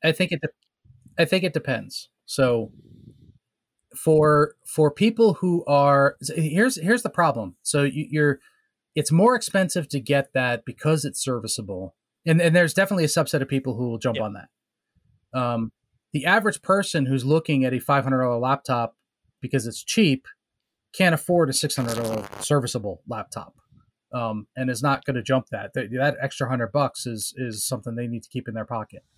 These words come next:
Speaker 1: People who can drop that and not blink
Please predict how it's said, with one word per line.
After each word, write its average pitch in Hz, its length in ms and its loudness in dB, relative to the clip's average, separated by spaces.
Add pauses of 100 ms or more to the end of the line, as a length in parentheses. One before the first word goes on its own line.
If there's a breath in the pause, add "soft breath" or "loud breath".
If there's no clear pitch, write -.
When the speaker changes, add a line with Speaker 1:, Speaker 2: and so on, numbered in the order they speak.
(720 soft breath)
Speaker 1:
People 196 300 2
who 170 160 2
can 143 420 2 (160)
drop 151 300 0
that 135 320 2 (260)
and 127 340 -2
not 127 240 -4
blink 143 540 2